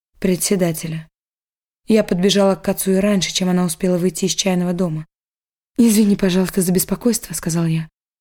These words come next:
«Ты вышла с вечеринки, организованной Ивамура Электрик?» «Да, там очень весело. Примерно двадцать пять гейш и около пятидесяти мужчин». «А председатель Ивамура и Нобу-сан оба там?» —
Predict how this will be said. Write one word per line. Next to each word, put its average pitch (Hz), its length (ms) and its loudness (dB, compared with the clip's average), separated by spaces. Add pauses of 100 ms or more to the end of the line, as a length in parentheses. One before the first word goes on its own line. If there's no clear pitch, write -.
(300)
«Ты 226 100 4
вышла 214 240 4
с - 120 0
вечеринки, 214 460 2
организованной 202 760 4
Ивамура 202 440 4
Электрик?» 208 540 -2 (520)
«Да, 240 280 6
там 226 180 4
очень 254 200 4
весело. 220 420 0 (260)
Примерно 277 440 6
двадцать 262 340 0
пять 240 200 2
гейш 262 280 4
и 254 40 4
около 220 220 2
пятидесяти 220 520 0
мужчин». 240 420 2 (720)
«А 190 480 -2 (960)
председатель 214 600 2
Ивамура 202 540 0 (440)
и 202 80 2
Нобу-сан 214 540 4
оба 202 180 2
там?» — 220 340 -2